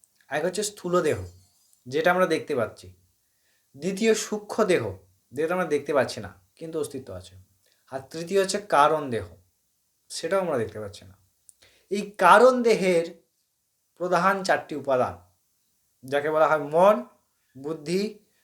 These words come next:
চিত্ত এবং অহংকার। এই চারটিকে একত্রে সাধন চতুষ্টয় বলা হয় বা অন্তঃকরণ বলা হয়।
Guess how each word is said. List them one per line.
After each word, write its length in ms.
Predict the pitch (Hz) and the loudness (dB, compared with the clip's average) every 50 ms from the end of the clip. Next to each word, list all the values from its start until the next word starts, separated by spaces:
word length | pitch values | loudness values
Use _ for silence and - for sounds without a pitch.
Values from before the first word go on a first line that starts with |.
| _ _ - | _ _ -10
চিত্ত 340 | - 175 175 175 - - | -8 -8 -8 -6 -2 2
এবং 480 | 196 190 190 175 160 147 156 160 156 156 | 4 4 4 2 2 2 2 2 2 2
অহংকার। 840 | 143 131 127 127 127 123 120 - 110 101 98 98 - _ _ - 135 | 2 0 0 0 -2 -6 -6 -6 -6 -8 -8 -12 -18 _ _ -20 -10
এই 60 | 123 | -4
চারটিকে 560 | - 165 156 156 - - 185 180 180 175 160 | -2 -2 -2 -2 -4 -8 -8 -4 -2 -2 -2
একত্রে 420 | 151 - 180 170 - - 156 160 160 | -2 -4 -6 -6 -8 -6 -6 -6 -6
সাধন 560 | - - 147 143 156 156 160 175 180 175 170 | -4 -2 2 2 4 4 2 0 -4 -4 -6
চতুষ্টয় 580 | 151 143 127 135 139 120 - - 147 143 139 | -8 -10 -8 -8 -10 -12 -10 -4 -2 0 0
বলা 180 | 120 107 98 92 | 0 -2 -4 -8
হয় 180 | 92 - _ _ _ _ _ _ _ _ _ _ _ - | -10 -16 _ _ _ _ _ _ _ _ _ _ _ -8
বা 220 | 131 143 165 175 147 | 0 2 2 4 4
অন্তঃকরণ 840 | 135 131 135 139 135 - 175 180 175 - - 165 147 135 120 107 98 | 2 0 -2 -4 -6 -8 -8 -8 -6 -6 -4 -4 -4 -4 -6 -10 -12
বলা 140 | 90 87 | -16 -18
হয়। 180 | - - _ | -20 -20 _